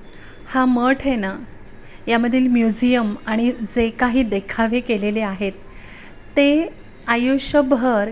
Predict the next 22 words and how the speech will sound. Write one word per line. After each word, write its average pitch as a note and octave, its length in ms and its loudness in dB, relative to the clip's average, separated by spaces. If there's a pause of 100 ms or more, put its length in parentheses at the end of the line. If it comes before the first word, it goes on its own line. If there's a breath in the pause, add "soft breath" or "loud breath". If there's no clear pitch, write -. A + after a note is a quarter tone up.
(100)
किती C#4 180 0
पाहू C4 340 2
तेवढे C#4 280 2
कमी A3+ 320 2
आहेत. F#3+ 280 -2 (840 loud breath)
प्रत्येक B3+ 600 0
वेळी A#3 260 2
नवनवीन A#3 680 2
गोष्टी A#3 560 -2
आपल्याला G#3+ 380 -2
समजत G#3 600 -4
जातात, G#3+ 320 -2 (140)
उलगडत G#3+ 500 0
जातात G#3+ 440 -4
आणि A3+ 180 -2 (100)
इतकी B3 380 -4
कुतूहलता B3 920 0 (440 loud breath)
आणि B3+ 240 2
इतका C#4 560 0
आनंद B3 420 4
मिळतो A#3 440 4
ना. G3+ 220 -2